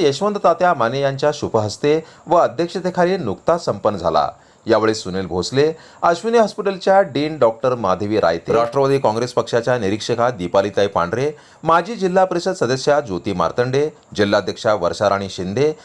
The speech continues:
माजी सभापती सुरेखा पाटील, कार्याध्यक्षा उज्ज्वलाताई पाटील,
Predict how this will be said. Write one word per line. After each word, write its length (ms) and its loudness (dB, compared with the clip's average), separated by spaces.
माजी 320 2
सभापती 500 0
सुरेखा 360 -2
पाटील, 440 -2
कार्याध्यक्षा 560 0
उज्ज्वलाताई 580 0
पाटील, 440 -2